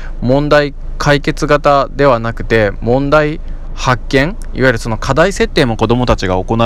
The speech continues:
わけだから、そこに対して探求していったり、えー、していくのって、子どもたちがインターネットであったり、えー、本であったり、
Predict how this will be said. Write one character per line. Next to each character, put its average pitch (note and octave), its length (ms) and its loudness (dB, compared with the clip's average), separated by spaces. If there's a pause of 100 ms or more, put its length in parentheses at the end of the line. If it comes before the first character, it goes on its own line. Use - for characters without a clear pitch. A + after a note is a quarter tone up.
わ A2+ 80 2
け A2 100 -2
だ F#2 120 0
か - 100 -4
ら、 G#2 280 2 (640)
そ - 140 -2
こ F3 640 2
に F3 200 -4
対 F3 260 0
し - 120 -8
て A#2 120 2
探 C3 240 2
求 C3 200 0
し - 60 -6
て C3+ 140 0
い B2+ 40 0
っ B2 40 -6
た G#2+ 160 2
り、 F#2 220 -2 (180)
え F#2+ 200 -4
ー、 - 20 -4
し - 80 -6
て A2 120 0
い G#2+ 60 -2
く A2+ 100 -4
の G#2 80 -2
っ F#2 40 -4
て、 G2+ 160 -4
子 B2 120 -2
ど E3 80 2
も G#3 120 -2
た G3 100 2
ち C3+ 140 -4
が C#3+ 220 4 (260)
イ A#2+ 100 0
ン A#2 60 0
タ A#2+ 120 4
ー - 40 2
ネ A#2 100 -4
ッ A#2 40 -4
ト A2 120 0
で G2 140 0
あ A2 80 0
っ A2+ 60 -2
た - 180 0
り、 A2 260 0 (420)
え G2 220 0
ー、 F#2 40 -2
本 A2+ 240 0
で F#2 120 2
あ F#2 60 2
っ F#2 60 -2
た - 180 -2
り、 G#2+ 320 0